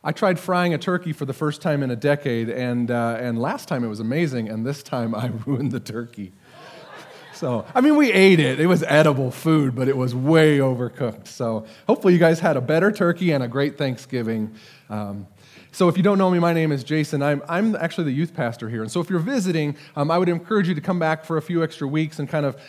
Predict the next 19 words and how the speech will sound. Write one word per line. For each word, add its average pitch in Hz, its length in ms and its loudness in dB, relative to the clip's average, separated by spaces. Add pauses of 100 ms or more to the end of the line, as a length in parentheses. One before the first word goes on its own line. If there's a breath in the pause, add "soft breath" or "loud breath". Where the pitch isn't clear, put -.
(260 loud breath)
feel 190 240 2
the 147 80 0
rhythm 156 320 2
of 131 100 -4
the 139 60 -4
church 156 400 -2
and, 135 120 -4
and 139 140 -6
get 147 140 -6
to 147 80 -8
hear 151 120 -4
Pastor 139 360 -6
Tim, 135 260 -4
who 139 80 -6
you 127 140 -2
just 127 180 -10
heard 127 160 -6
do 120 140 -6
announcements. 117 640 -8